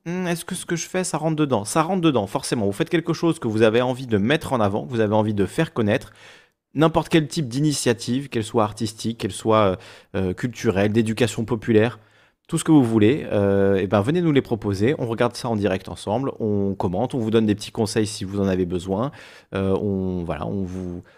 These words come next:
fait connaître un petit peu. Donc ça, ce sera vendredi, puisque c'est ce qui a remporté, euh, le sondage. Tu m'avais proposé, l'ours, de faire un sondage pour savoir ce que les gens voulaient sur la chaîne. Eh bien, je l'ai fait, euh,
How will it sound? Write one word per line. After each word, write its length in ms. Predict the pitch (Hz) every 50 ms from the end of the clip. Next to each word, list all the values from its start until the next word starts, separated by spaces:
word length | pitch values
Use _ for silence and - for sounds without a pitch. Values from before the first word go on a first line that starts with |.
| _ _
fait 220 | - - - 160 156
connaître 440 | 156 156 151 160 170 170 - - -
un 120 | 165 165 170
petit 200 | 160 - 139 113
peu. 140 | 110 185
Donc 120 | 190 151 135
ça, 100 | - 185
ce 80 | 170
sera 160 | 156 - - 135
vendredi, 440 | 135 151 147 123 131 110 135 185
puisque 320 | - - 151 - - 147 139
c'est 120 | - 147
ce 80 | 135 -
qui 120 | - 147
a 20 | 127
remporté, 560 | 120 117 - 123 107 - - 147 160 190 190 - - - - - _ -
euh, 60 | 104 107
le 140 | 143 190 202
sondage. 420 | 196 - 175 143 117 104 104 110 104
Tu 100 | - 120
m'avais 120 | 117 117
proposé, 420 | 107 - 123 117 127 127 123 147
l'ours, 240 | 139 143 139 127 113
de 80 | 117 110
faire 180 | 104 - 107
un 60 | 104 104
sondage 460 | 104 - 120 117 120 120 117 104 -
pour 100 | 104 95
savoir 300 | - 110 101 107 107 -
ce 80 | -
que 80 | - 113
les 80 | 104 101
gens 160 | 98 113 113
voulaient 260 | 104 101 107 107 107
sur 160 | 104 - 104
la 80 | 98 98
chaîne. 320 | - - 113 120 151 160 - - - - - _ -
Eh 60 | 101
bien, 100 | 107 110
je 80 | 107
l'ai 140 | 113 120 107
fait, 320 | 107 - 131 131 - - -
euh, 240 | - 110 101 101 101